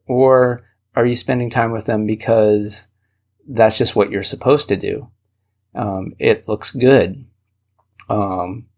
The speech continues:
you know, that's what, it, it's just part of being part of the society, you know, or can you take this as an opportunity to really dial it back and leave some space and there's a great excuse. C D C,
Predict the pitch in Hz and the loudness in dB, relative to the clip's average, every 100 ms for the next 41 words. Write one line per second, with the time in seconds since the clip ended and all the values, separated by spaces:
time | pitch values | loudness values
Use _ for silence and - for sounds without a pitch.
0 | _ _ - 95 98 - 110 107 - 123 | _ _ -8 -4 -2 0 0 0 -4 -8
1 | - - 117 - 127 113 107 107 113 117 | -6 -4 -4 -2 2 4 2 -2 -4 -4
2 | 110 107 - _ - 117 110 110 101 113 | -6 -8 -12 _ -2 0 2 0 -2 -6
3 | 107 - 104 - 117 135 104 95 87 _ | -6 -4 -4 2 4 4 2 -2 -10 _
4 | _ _ _ _ _ - 117 101 - 151 | _ _ _ _ _ -12 -8 -8 -6 2
5 | 143 156 135 - 117 - 123 123 117 123 | 4 6 4 0 -4 0 0 0 -2 -2
6 | 113 113 107 110 98 139 135 120 113 110 | 0 0 0 -2 -4 -2 0 0 -2 -4
7 | 107 _ _ - - 120 117 117 147 147 | -8 _ _ -10 -4 -4 0 4 4 4
8 | 120 107 _ - 127 139 139 113 117 131 | 2 -6 _ -2 2 4 4 2 4 4
9 | 104 - 107 107 123 - 113 - - 131 | 4 0 -6 -6 -8 -6 -8 -4 0 2
10 | 104 101 - _ _ _ _ 127 110 110 | 0 -4 -12 _ _ _ _ -6 -4 -4
11 | 107 - - _ - 117 127 147 113 123 | -6 -8 -20 _ 0 2 4 2 4 4
12 | 170 170 - - 180 226 - - 131 147 | 4 0 -4 0 0 0 -4 -2 0 0
13 | 143 156 165 160 151 | 0 0 0 -2 -4